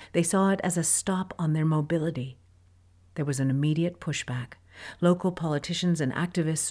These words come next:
organized protests, and videos circulated on WhatsApp, a common means of sharing content in Pakistan.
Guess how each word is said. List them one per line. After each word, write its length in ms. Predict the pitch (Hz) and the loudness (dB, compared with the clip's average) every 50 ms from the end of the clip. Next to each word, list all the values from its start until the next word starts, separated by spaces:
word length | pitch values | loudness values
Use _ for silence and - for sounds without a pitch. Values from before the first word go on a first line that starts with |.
| - | -2
organized 540 | 175 160 156 165 160 156 156 160 160 - - | -2 0 2 2 2 2 2 2 0 -2 -6
protests, 580 | - - 175 165 165 - 131 117 - - - - - - - - - | -2 0 0 2 2 0 -4 -2 -2 -4 -4 -6 -8 -12 -12 -2 4
and 160 | 175 175 175 | 6 6 8
videos 500 | 190 185 185 165 147 139 135 131 - - | 8 6 6 4 4 4 0 0 -2 -4
circulated 680 | - - - 190 185 - 180 170 170 160 151 170 165 | -2 0 2 2 2 2 2 2 2 4 2 2 0
on 160 | - 170 165 165 | 2 2 2 2
WhatsApp, 520 | 165 170 - - - 160 143 135 147 - - - - - - - | 2 0 0 -2 -2 -2 -2 -2 -4 -6 -12 -18 -18 -16 -8 -8
a 60 | 170 | -6
common 400 | 175 - 180 175 170 165 160 156 | -2 4 6 6 6 6 6 6
means 320 | 156 156 156 151 151 147 151 | 4 4 4 4 2 2 0
of 80 | 139 | -4
sharing 400 | - - - 165 151 147 143 143 | -4 -2 0 0 2 2 0 0
content 480 | 139 - 160 156 151 - 143 131 131 131 | 0 0 0 0 0 0 0 -2 -2 -2
in 120 | - 139 | -2 -4
Pakistan. 720 | 131 - 156 151 143 - 139 - - 131 131 131 131 131 131 | -4 -4 -4 -6 -4 -4 -6 -6 -6 -6 -4 -4 -4 -6 -8